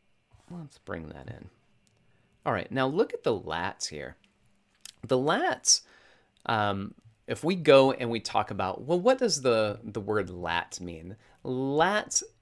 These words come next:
mean, it, wa-, latissimus means broadest or widest,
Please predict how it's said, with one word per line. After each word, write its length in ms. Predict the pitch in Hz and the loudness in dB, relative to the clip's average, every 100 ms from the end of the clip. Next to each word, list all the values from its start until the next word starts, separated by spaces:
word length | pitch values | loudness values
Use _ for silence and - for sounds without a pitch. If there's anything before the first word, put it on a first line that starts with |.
| - | -10
mean, 420 | 120 117 110 101 - | -6 -4 -4 -6 -12
it, 320 | - 101 - _ _ | -12 -12 -12 _ _
wa-, 320 | 110 104 101 107 | -12 -6 -2 -2
latissimus 880 | 127 131 - 202 - 98 101 120 | 2 2 4 6 6 6 0 0
means 320 | 120 120 113 101 | 0 -2 -2 -6
broadest 720 | 104 113 113 135 180 175 - - | 2 6 8 8 6 0 -4 0
or 160 | 123 | 2
widest, 960 | 110 90 85 92 87 71 - - - | 0 -2 0 0 -2 -6 0 0 0